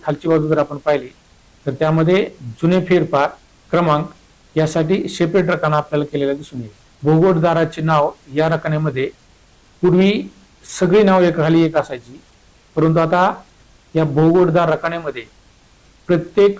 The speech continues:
व्यक्तीच्या नावाला एक सेपरेट रकाना देण्यात आला. म्हणजे एक, एक व्यक्तीचं नाव जर संपलं तर त्याच्या खाली आडवी रेष येईल, त्याच्यानंतर दुसरं नाव जर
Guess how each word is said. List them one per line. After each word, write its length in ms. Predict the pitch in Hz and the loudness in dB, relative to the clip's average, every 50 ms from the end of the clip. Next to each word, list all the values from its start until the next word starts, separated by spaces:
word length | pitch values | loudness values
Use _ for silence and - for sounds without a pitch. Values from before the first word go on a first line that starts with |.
| - - | -8 -4
व्यक्तीच्या 500 | 160 151 156 156 - - 165 160 175 170 | -2 -2 -2 -2 -4 -6 -4 -2 -2 0
नावाला 380 | 165 160 156 147 147 147 151 151 | 2 2 2 2 4 4 2 2
एक 180 | 151 151 - | 0 0 -4
सेपरेट 460 | - - 165 165 160 165 180 175 175 - - _ _ - | -6 -4 -4 -4 -2 -2 -2 -2 -2 -6 -12 _ _ -8
रकाना 340 | 151 151 139 - 170 165 160 | -6 -6 -4 -2 0 0 2
देण्यात 320 | 156 151 143 139 127 - | 2 0 0 -2 -4 -4
आला. 200 | 120 120 123 - - _ _ _ | -4 -4 -4 -6 -8 _ _ _
म्हणजे 380 | - 143 143 156 160 175 208 - - _ _ _ _ _ - | -10 -6 -2 0 0 0 -2 -6 -10 _ _ _ _ _ -4
एक, 200 | 156 156 156 - _ _ _ - | -4 -4 -4 -8 _ _ _ -6
एक 200 | 160 156 160 170 | -6 -4 -2 -2
व्यक्तीचं 360 | 165 160 165 175 151 160 165 | -2 -2 0 -2 -2 -2 0
नाव 200 | 156 156 156 156 | 0 2 2 2
जर 80 | 151 143 | 0 -2
संपलं 360 | - - 170 151 143 131 123 - - _ _ _ _ _ - | -2 -4 -6 -4 -4 -6 -6 -6 -10 _ _ _ _ _ -10
तर 60 | 143 | -6
त्याच्या 220 | 127 147 147 151 131 | -4 -2 -2 0 0
खाली 200 | 151 151 165 - | 0 0 0 0
आडवी 240 | - 151 151 156 160 | 0 0 2 2 2
रेष 200 | 151 156 156 - | 2 0 0 -2
येईल, 160 | 151 147 147 | -4 -4 -6
त्याच्यानंतर 420 | 151 - 147 - 147 151 147 147 | -8 -12 -14 -12 -12 -12 -12 -12
दुसरं 320 | 147 139 139 - 175 156 156 | -14 -16 -14 -12 -8 -4 -2
नाव 180 | 160 156 151 | 0 0 0
जर 80 | 151 | 0